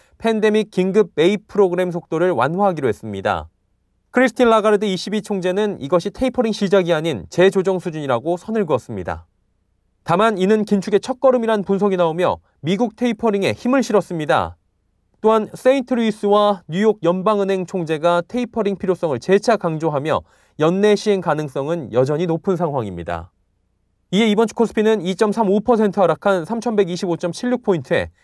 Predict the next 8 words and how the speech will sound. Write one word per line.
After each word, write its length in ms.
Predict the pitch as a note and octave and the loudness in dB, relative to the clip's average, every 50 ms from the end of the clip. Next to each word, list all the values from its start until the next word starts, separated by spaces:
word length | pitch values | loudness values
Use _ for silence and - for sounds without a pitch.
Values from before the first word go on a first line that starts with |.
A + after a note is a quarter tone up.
| _ _ _ | _ _ _
코스닥은 420 | - A3+ A3+ - - A3 G#3 A3+ G3+ | 0 0 2 4 4 2 4 4 4
일점오일 580 | F3 F#3+ F3+ A#3 G#3+ F#3+ G3 G3 F3+ F#3 A3 | 2 2 4 4 4 6 6 4 4 2 0
퍼센트 400 | G#3+ - B3 A#3 A#3 A3 G3 - | 0 0 0 0 0 0 0 2
하락한 460 | G#3 F3+ E3 D#3 - - F3+ A#2+ F#2 - | 2 2 2 2 0 -2 -2 -2 -4 -4
천삼십칠점구일 1200 | - - A#3 A3 G#3+ A#3+ A3+ G#3 A#3 A3 - - G#3 F#3+ - - F#3 C#3+ B2 - - G3+ A#3 A#3 | -4 -2 -2 -2 -2 -2 -2 -4 -4 -6 -4 -2 -2 -2 0 0 -2 -2 0 0 2 2 2 0
포인트에 640 | A3+ - A3+ G#3 G3 F3 - - F#3+ E3 C3 - _ _ _ _ | 0 0 0 0 0 -2 -2 0 0 0 0 -2 _ _ _ _
장을 260 | - - D#3+ D#3 D#3+ | -6 -4 -2 -2 0
마감했습니다. 760 | D3+ C#3 A#2 A2+ G#2 F#2+ - - G2+ F#2 F2 E2 E2 E2+ - | 0 0 -2 -2 -4 -6 -8 -12 -14 -12 -10 -10 -10 -12 -14